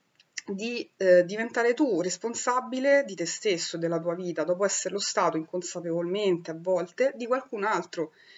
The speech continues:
che non aveva gli strumenti per poter essere responsabile di se stesso in certe fasi. Ecco, un altro aspetto che volevo aggiungere, poi passo la parola a Gaia,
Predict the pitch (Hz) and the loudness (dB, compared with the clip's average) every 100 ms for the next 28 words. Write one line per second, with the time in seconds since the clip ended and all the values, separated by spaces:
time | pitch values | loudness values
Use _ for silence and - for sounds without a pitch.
0 | - 226 233 277 269 196 214 214 247 269 | -6 -4 2 4 4 2 0 -4 -2 -2
1 | 220 214 - 277 311 - _ _ - - | -2 -6 -2 2 2 2 _ _ -12 -4
2 | 233 220 196 185 - 233 180 - 170 - | 0 4 4 4 4 2 2 -4 -6 -4
3 | 170 185 226 247 240 - - _ 165 160 | -4 -2 0 0 -2 -18 -20 _ -10 -6
4 | 170 165 - 240 - 170 165 175 170 170 | -4 -2 0 0 0 -4 -2 -4 -2 -2
5 | 170 151 156 175 202 208 240 233 226 - | -2 -2 -4 -2 -2 -2 -2 -2 -6 -4
6 | 226 226 208 190 185 185 185 190 185 220 | -4 -2 -4 -2 0 2 4 2 0 -4
7 | 196 175 156 165 170 170 - 170 156 165 | -4 -4 -4 -2 0 0 -2 -4 -4 -2
8 | 160 170 170 175 151 160 208 | -2 -2 0 -2 -2 0 0